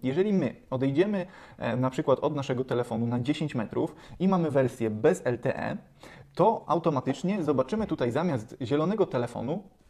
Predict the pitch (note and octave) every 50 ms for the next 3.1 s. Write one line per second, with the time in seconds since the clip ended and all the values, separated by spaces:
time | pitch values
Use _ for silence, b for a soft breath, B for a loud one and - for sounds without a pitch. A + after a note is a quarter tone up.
0 | _ - - - F#3 F3+ F3+ E3+ - - - C3+ C#3 B2+ A#2+ B2+ C3+ B2+ - B2+
1 | A2+ G#2+ G#2 - - - - A#3 E3 - A#2+ A#2 - - F3+ F#3 B B B C#3+
2 | A2 A2 B2+ C#3+ F3 G#3+ - - - - G#2+ - C3+ B2 A#2 G#2 A2 A2+ D#3+ -
3 | -